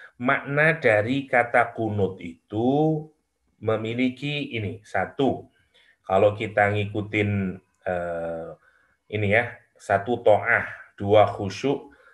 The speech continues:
tiga sholah, empat doa, lima ibadah, enam qiyam, tujuh tulul qiyam, delapan sukut.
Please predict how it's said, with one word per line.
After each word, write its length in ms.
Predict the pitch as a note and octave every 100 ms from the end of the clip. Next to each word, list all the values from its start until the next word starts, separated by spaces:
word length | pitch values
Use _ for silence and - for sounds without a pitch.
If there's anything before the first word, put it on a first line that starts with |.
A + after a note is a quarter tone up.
| _ -
tiga 400 | B2+ G#2 F#2+ E2+
sholah, 560 | - F#2 G2+ A#2+ - - -
empat 480 | A2 G2+ G2+ F#2 -
doa, 400 | F2+ - B2 - - _ _ _ -
lima 360 | A#2 G#2+ G2+
ibadah, 720 | F#2+ G2+ F2 D#2+ - A#2 - - - _ _ -
enam 440 | G#2+ G#2 G2+ F#2+
qiyam, 560 | - G#2 G#2+ A2+ G2 G2+ - _
tujuh 320 | G#2+ G2+ A#2 G#2+
tulul 480 | C3 C3 A#2+ G2
qiyam, 480 | - G2+ F#2+ G#2+ D#3+ - - - _
delapan 480 | G2 F#2 - G#2+ G#2
sukut. 480 | - C3 F#2+ E2